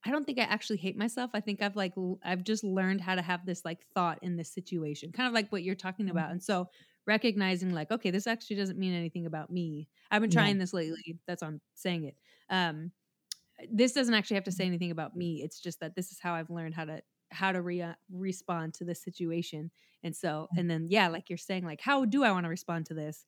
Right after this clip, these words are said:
Speaker 1: What are some actually helpful thoughts I could have towards the situation?"
Speaker 2: Mm.
Speaker 1: Um, you know, and it's not like
Speaker 2: Yeah.
Speaker 1: a sure, surefire plan every single time for me, you know, and it's like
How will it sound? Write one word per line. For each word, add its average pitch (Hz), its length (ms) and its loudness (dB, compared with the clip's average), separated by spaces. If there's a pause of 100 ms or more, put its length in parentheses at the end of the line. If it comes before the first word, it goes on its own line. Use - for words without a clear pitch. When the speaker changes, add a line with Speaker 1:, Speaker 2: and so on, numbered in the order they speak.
(260)
Speaker 1:
What 240 100 2
are 233 60 4
some 220 180 -2
actually 190 460 -2
helpful - 320 -6
thoughts 165 240 -4
I 156 80 -8
could 214 260 -4
have 160 280 -2 (440)
towards 180 300 0
the 165 100 -6
situation?" 165 800 -4 (440)
Speaker 2:
Mm. 170 60 -2
Speaker 1:
Um, 147 380 -4 (920)
you 277 140 2
know, 196 140 2
and 226 100 2
it's 220 100 4
not 175 120 12
like 160 120 8
Speaker 2:
Yeah. - 20 2
Speaker 1:
a - 40 0
sure, 165 260 -4 (300)
surefire 175 480 -2
plan 175 240 -2
every 170 120 -2
single 175 200 -2
time 196 240 2
for 190 120 -2
me, 175 280 0
you 240 100 8
know, 165 200 6
and 165 80 -2
it's 175 200 -6
like 160 280 -4